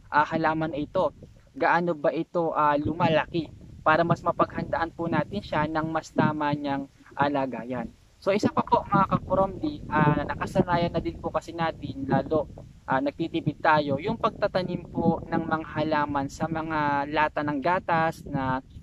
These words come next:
ah, pinaglumaan or pinagamitan. Okay naman yun, mga kapromdi. Pero I suggest, kung inyo pong lugar ay nasisikatan ng araw ng buo, mula umaga hanggang hapon ay direktang nasisigatan ng araw, hindi ko po masyadong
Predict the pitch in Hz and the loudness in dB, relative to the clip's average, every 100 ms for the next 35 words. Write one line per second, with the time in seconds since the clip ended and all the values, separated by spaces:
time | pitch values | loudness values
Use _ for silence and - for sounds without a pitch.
0 | - - 139 139 147 139 139 147 165 165 | -20 0 2 2 0 -4 -2 0 4 4
1 | 160 135 - 143 143 143 160 165 160 - | 4 0 -2 -4 -2 -2 -2 -2 0 2
2 | 220 240 220 202 185 185 175 214 185 - | 2 2 0 0 -2 -2 0 0 0 -2
3 | 143 135 156 143 - - - 185 202 202 | -2 -2 -4 -6 -8 -18 0 4 6 4
4 | - 208 196 185 180 180 180 180 - 180 | 2 0 0 0 -2 -2 -2 -2 -4 -4
5 | 170 170 175 165 156 147 151 151 156 170 | -2 2 2 2 0 0 0 -2 -4 -6
6 | - 160 160 151 151 147 143 147 190 147 | -8 -2 -2 0 -2 -2 -2 0 2 2
7 | 151 151 127 139 190 180 - - - - | 0 -2 -2 0 2 2 0 -16 -20 -4
8 | 143 160 160 160 160 170 175 160 147 151 | 2 4 4 4 2 2 2 2 0 0
9 | 147 147 - 175 - 165 147 147 147 147 | 0 -2 2 0 2 -2 -2 -2 -2 -2
10 | - 151 147 - - 147 139 135 - 139 | -4 -4 -4 -8 -10 -4 -2 -2 -4 -6
11 | 139 143 170 156 131 135 151 156 175 - | -4 -2 0 2 0 -2 -6 -6 -8 -6
12 | 190 - 170 170 - 156 151 156 156 | -6 -2 -2 -2 -2 -2 0 -2 -4